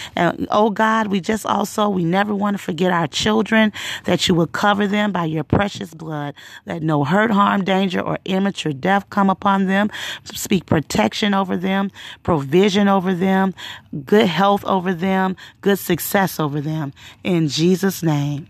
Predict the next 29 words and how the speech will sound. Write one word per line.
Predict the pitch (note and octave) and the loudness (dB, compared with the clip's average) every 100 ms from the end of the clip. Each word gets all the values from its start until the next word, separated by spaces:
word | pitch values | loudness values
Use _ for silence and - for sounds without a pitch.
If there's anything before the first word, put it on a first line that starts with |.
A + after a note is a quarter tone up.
| - | -4
amen, | D3+ D#3 D#3 D3 D3 D3+ D3 C#3 | -2 -2 -2 -4 -4 -4 -6 -8
amen, | - D3 C#3+ C#3 C#3 C#3+ | -8 -8 -8 -8 -8 -10
amen. | D3 D3 C#3 C#3+ C#3 _ _ - - - - - - - - | -8 -8 -10 -12 -16 _ _ -20 -20 -18 -16 -14 -14 -14 -4
All | E3 E3+ F3 | 0 2 4
right, | F#3 F#3 - | 2 2 0
you | E3+ D#3+ | -2 0
all. | D3+ | 0
I | D#3+ | 0
went | G3+ G#3+ F#3+ | 0 0 2
a | |
little | F#3+ F#3 | 2 0
bit | E3+ F3 | -2 -2
over, | F3 E3+ D#3 | -2 -2 -4
but | D3 D#3+ D#3 - - - - | -6 -6 -6 -8 -16 -20 -6
I | G3 | -2
just | G#3+ F#3 | 0 0
wanted | G3 G3+ F#3+ - | 0 0 0 -2
you | |
to | F3 | -2
be | D3+ F3 E3+ | 0 0 0
encouraged | D#3+ - F3+ F3 D#3+ - - - - | -2 -2 0 0 0 -4 -10 -16 -10
that | - E3+ | -2 0
whatever | E3 F#3 A3 A3 | 2 2 2 0
that | A3 G#3+ | 2 2
is | G#3 G3 E3+ D#3 - - - | 2 2 0 -4 -10 -20 -12
that's | - F3 - | -6 -4 0
in | F#3 | 2
your | F#3 F#3 | 2 2
heart, | F3 D#3+ D3 | 0 0 -2